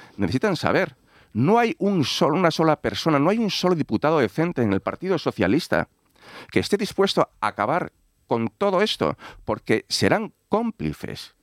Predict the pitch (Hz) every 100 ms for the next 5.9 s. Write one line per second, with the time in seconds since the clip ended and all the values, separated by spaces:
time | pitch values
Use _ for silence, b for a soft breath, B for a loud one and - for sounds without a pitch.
0 | _ b b b b - 269 - 107 170
1 | 233 240 - 139 113 107 127 127 165 -
2 | 104 196 - - - 226 214 262 190 185
3 | 247 90 - _ _ _ _ _ _ _
4 | _ _ _ - - - 92 82 214 277
5 | 120 143 339 165 123 233 208 98